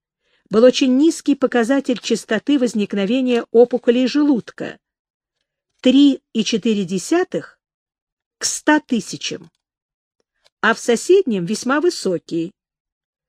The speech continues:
сорок к ста тысячам. Вместе со своими коллегами –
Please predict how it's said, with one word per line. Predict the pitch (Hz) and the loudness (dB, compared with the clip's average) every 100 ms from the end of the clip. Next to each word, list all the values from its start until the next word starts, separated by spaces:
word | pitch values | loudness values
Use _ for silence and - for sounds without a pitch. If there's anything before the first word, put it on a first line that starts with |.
| _ _ | _ _
сорок | - - 247 233 285 359 _ _ _ _ | -14 2 6 6 4 -2 _ _ _ _
к | |
ста | - - 226 | -12 -4 -2
тысячам. | 285 - 170 170 - - 185 _ _ _ _ _ _ _ _ _ | -2 -6 -8 -12 -14 -16 -18 _ _ _ _ _ _ _ _ _
Вместе | 180 214 262 - 233 | -6 -2 -2 -2 -2
со | 240 | -2
своими | 214 233 240 226 | -2 -2 0 -2
коллегами – | 220 226 247 302 180 151 - | -2 -2 -2 -2 -4 -8 -14